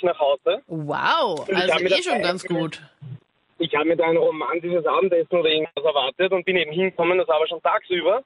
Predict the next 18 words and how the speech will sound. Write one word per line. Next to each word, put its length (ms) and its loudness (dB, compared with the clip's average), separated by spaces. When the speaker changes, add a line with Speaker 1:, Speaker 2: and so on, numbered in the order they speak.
Speaker 1:
Und 200 -2
sie 100 2
hat 100 -2
gekocht 600 -2
und 120 -4
es 160 0
gab 260 0
einen 380 2
österreichischen 800 0
Linseneintopf 920 -2
und 240 0
ich 120 -10
hab 220 0
schon 140 0
überlegt, 480 -2
ne, 180 2
das 140 -8
hat 100 -12